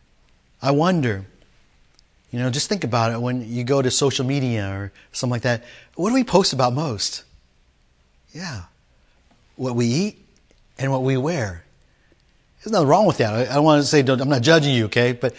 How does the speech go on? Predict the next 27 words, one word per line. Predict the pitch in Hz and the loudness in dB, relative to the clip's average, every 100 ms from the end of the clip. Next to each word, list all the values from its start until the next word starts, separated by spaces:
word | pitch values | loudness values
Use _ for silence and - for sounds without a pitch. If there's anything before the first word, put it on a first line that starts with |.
| - | -10
just | - 233 | -4 0
notice | 226 262 247 - | 4 4 4 0
that. | 90 - | -6 -4
That's | 175 226 | -4 -2
what | 226 | -2
we | 196 | 0
do. | 233 165 | 4 4
We, | 151 | 4
we | 196 | 0
post | 175 262 - | 0 2 2
about | 220 151 | 2 2
what | |
we | - 143 | 0 -2
eat | - 254 | -4 -4
and | 160 | -6
what | 160 | -4
we, | 151 139 - - | -6 -6 -12 -10
what | 196 | -4
we | 220 | 2
wear. | 208 240 143 101 - _ _ _ - _ _ _ _ _ _ _ _ _ _ _ _ _ _ _ _ _ _ _ _ - - | 4 6 4 2 -8 _ _ _ -20 _ _ _ _ _ _ _ _ _ _ _ _ _ _ _ _ _ _ _ _ -20 -10
Now, | 143 147 143 139 - _ _ _ - - _ _ _ - - - - - - _ _ _ _ _ _ _ _ - - - _ _ _ - | -2 0 0 -4 -16 _ _ _ -20 -20 _ _ _ -20 -20 -20 -20 -20 -20 _ _ _ _ _ _ _ _ -20 -20 -20 _ _ _ -4
if | 143 | 0
that's | 247 | 0
all | 160 202 | 2 2
you | 190 | 2
post | 127 113 104 110 | 2 2 0 -4
about | 95 92 | -6 -8